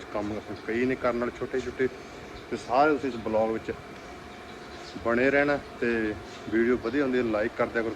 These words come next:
ਕੁਮੈਂਟ ਕਰਿਆ ਕਰੋ, ਤੇ ਵੀਡੀਓ ਨੂੰ ਵੱਧ ਤੋਂ ਵੱਧ ਸ਼ੇਅਰ ਜ਼ਰੂਰ ਕਰਿਆ ਕਰੋ, ਤਾਂ ਜੋ ਤੁਹਾਡੇ ਵੀਡੀਓ ਲਾਈਕ ਕਰਨ ਨਾਲ, ਕੁਮੈਂਟ ਕਰਨ ਨਾਲ ਸਾਨੂੰ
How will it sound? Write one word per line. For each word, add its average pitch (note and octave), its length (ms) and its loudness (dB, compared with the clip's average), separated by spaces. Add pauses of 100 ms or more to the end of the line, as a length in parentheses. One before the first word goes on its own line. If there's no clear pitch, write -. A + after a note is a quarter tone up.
ਕੁਮੈਂਟ G#2 280 -4
ਕਰਿਆ B2 220 2
ਕਰੋ, A#2 120 -2
ਤੇ A2+ 80 -2
ਵੀਡੀਓ A2 180 -2
ਨੂੰ A2+ 100 0
ਵੱਧ A2+ 140 0
ਤੋਂ A#2+ 200 -4
ਵੱਧ B2 140 -2 (1080)
ਸ਼ੇਅਰ D3 220 8
ਜ਼ਰੂਰ C#3 320 4
ਕਰਿਆ A#2 180 4
ਕਰੋ, B2+ 260 0 (460)
ਤਾਂ B2+ 180 4
ਜੋ B2+ 280 4 (500)
ਤੁਹਾਡੇ B2 320 6 (140)
ਵੀਡੀਓ A#2+ 420 4 (140)
ਲਾਈਕ A#2 200 2 (100)
ਕਰਨ A#2 140 2
ਨਾਲ, A2 140 0 (120)
ਕੁਮੈਂਟ A#2 380 -2
ਕਰਨ A2+ 240 0
ਨਾਲ A2 240 0 (760)
ਸਾਨੂੰ A#2+ 220 2